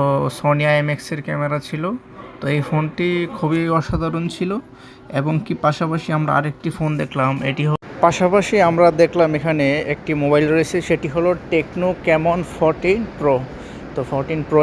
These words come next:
এই মোবাইলটি দেখতে খুবই অসাধারণ ছিল, একদম মনে হলো যে একটি পাথর হাতে নিয়ে রাখলাম। তো পিছনের মডেলটাও খুবই ভালো ছিল, এটা হলো আপনার মাত্র, আহ, এক হাজার রিয়াল হলে নেওয়া যাবে। এই মোবাইলটি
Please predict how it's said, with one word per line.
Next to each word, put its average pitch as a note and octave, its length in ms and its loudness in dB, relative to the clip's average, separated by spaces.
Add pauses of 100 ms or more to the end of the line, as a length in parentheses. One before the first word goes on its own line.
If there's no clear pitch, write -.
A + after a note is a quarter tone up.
এই D#3+ 40 4
মোবাইলটি D#3 440 2
দেখতে D3 380 0
খুবই E3 360 -2
অসাধারণ F3+ 380 2 (120)
ছিল, D#3 160 2 (520)
একদম D3+ 300 0 (100)
মনে E3+ 180 4
হলো D#3 140 4
যে D#3 80 2
একটি D#3+ 200 -2 (140)
পাথর E3 340 2 (120)
হাতে D#3+ 280 0
নিয়ে D#3 200 0
রাখলাম। C3 300 -2 (680)
তো D3 60 0 (120)
পিছনের D#3+ 440 0
মডেলটাও D#3 360 4
খুবই D#3 240 -2 (120)
ভালো C#3+ 160 2 (120)
ছিল, C#3 160 -4 (160)
এটা D3 160 2 (180)
হলো D3 140 0 (100)
আপনার C#3 340 0 (140)
মাত্র, C3+ 260 0 (840)
আহ, B2+ 260 0
এক C#3+ 140 2
হাজার D#3+ 240 4
রিয়াল F3 220 4
হলে F3 140 4 (100)
নেওয়া D#3+ 180 4
যাবে। D#3 280 2 (520)
এই F3+ 60 4
মোবাইলটি F#3 500 2